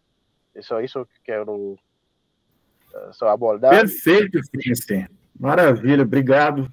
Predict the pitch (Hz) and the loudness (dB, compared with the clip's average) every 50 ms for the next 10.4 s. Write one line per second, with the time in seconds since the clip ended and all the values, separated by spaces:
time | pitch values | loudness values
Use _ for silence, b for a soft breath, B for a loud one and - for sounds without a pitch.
0 | _ - 107 127 123 123 131 131 131 131 127 - - _ - 123 127 127 123 127 | _ -8 -6 -4 0 0 2 2 2 0 -2 -6 -8 _ -6 -4 -4 -4 -2 -2
1 | 135 127 113 117 117 120 120 117 - - - b b b b b b b b b | -2 -2 -2 -2 0 0 0 -2 -4 -8 -14 b b b b b b b b b
2 | b 143 190 240 190 202 180 143 131 120 101 - - - - - - - 127 131 | b 0 0 0 2 2 4 4 4 2 2 0 -4 -8 -10 -12 -6 -2 0 2
3 | 135 131 131 127 127 123 117 110 104 - _ _ _ _ _ _ _ _ _ _ | 2 4 2 2 2 0 -2 -2 -6 -12 _ _ _ _ _ _ _ _ _ _
4 | - 160 165 170 180 156 175 165 151 127 131 160 185 202 196 180 160 151 147 139 | -8 -4 -2 -2 0 0 0 0 0 0 0 0 0 0 0 0 0 -2 -2 -2
5 | 143 127 135 151 175 175 - 135 120 - - 170 190 180 170 180 175 143 143 151 | 0 0 0 0 -2 -4 -6 -8 -10 -8 -6 -4 -2 0 0 0 0 0 0 0
6 | 151 139 - 147 135 - 139 135 - 143 135 - 147 139 117 113 151 180 196 190 | -2 -2 -4 -4 -4 -4 -6 -6 -6 -8 -6 -4 -4 -2 -2 0 0 0 0 -2
7 | 190 b b b b b b b b _ 139 139 131 143 151 170 180 165 139 - | -6 b b b b b b b b _ -4 -2 0 0 0 0 0 0 0 0
8 | 160 147 143 139 139 147 151 147 139 143 139 135 131 120 113 110 104 104 95 - | 0 0 2 2 2 2 0 0 0 0 0 0 0 0 -2 -2 -4 -6 -6 -8
9 | 120 135 135 135 143 156 135 139 139 135 139 135 123 123 - 139 156 160 165 165 | -6 -4 -2 0 0 0 0 0 0 0 0 0 -2 -4 -4 -2 0 0 0 0
10 | 147 135 123 120 - 139 143 139 | 0 -2 -2 -4 -4 -4 -6 -6